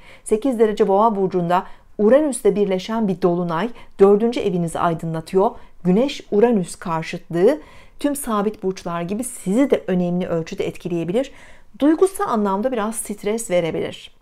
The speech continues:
Kendinizi özellikle Dolunay'a yak-, yaklaştıkça, yani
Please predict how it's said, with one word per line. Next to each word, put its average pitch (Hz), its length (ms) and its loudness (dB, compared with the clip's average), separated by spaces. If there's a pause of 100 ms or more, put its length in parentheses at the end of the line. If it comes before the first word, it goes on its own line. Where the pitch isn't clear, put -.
(840)
Kendinizi 214 460 2
özellikle 202 460 0
Dolunay'a 202 420 2
yak-, 185 360 -2
yaklaştıkça, 190 640 -4
yani 180 320 -4